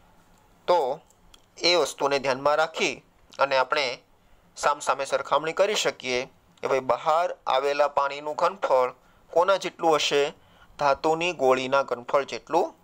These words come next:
હશે. તો એના માટે આપણે ડોલમાં કેટલું પાણી છે એનું ઘનફળ મેળવવું પડે, અંદર જે ધાતુની ગોળી નાખવામાં આવી રહી છે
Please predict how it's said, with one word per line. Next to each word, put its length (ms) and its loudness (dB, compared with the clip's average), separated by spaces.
હશે. 320 -4
તો 240 -4
એના 220 0
માટે 340 0
આપણે 320 -2
ડોલમાં 460 2
કેટલું 300 -6
પાણી 280 0
છે 160 -2
એનું 180 -2
ઘનફળ 360 0
મેળવવું 400 -2
પડે, 220 2
અંદર 340 0
જે 140 0
ધાતુની 500 -4
ગોળી 240 2
નાખવામાં 500 2
આવી 160 -2
રહી 200 -2
છે 200 -2